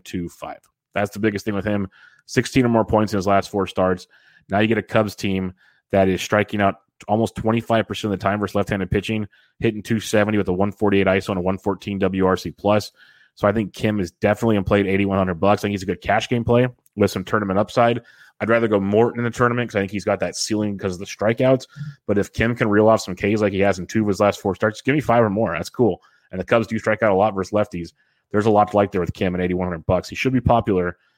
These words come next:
especially in cash games, but he is in play for you tonight. Chris Flexen was supposed to pitch on Wednesday as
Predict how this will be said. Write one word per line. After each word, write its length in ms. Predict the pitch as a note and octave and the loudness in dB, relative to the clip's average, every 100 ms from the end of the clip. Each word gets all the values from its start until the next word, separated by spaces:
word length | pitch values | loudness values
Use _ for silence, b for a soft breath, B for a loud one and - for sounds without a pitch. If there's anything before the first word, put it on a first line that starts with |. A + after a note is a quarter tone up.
| _ | _
especially 300 | - G#2+ - | -2 -2 -2
in 80 | G2+ | -6
cash 320 | F#2+ G#2 G2 | 0 0 0
games, 260 | - E2+ E2 | -4 -8 -8
but 120 | F2 | -10
he 240 | F#2 F#2 F2 | -6 -4 -4
is 120 | F2 | -6
in 140 | F2+ | -10
play 200 | - E2+ | -8 -10
for 180 | - D#2+ | -8 -12
you 200 | D#2 D#2 _ _ | -10 -12 _ _
tonight. 260 | D#2 D2+ - _ _ _ _ _ _ - - | -14 -12 -14 _ _ _ _ _ _ -20 -2
Chris 180 | C3 - | -2 4
Flexen 300 | B2 - B2 | 2 4 0
was 120 | - | 2
supposed 260 | A#2 A2+ | 2 2
to 60 | - | 2
pitch 180 | A2 G2+ | -2 0
on 140 | F2 | 0
Wednesday 440 | G2+ C#3 C3+ C#3 C3+ B B B - | 2 2 4 2 0 B B B -4
as 340 | G#2 F#2 F2 | 0 2 0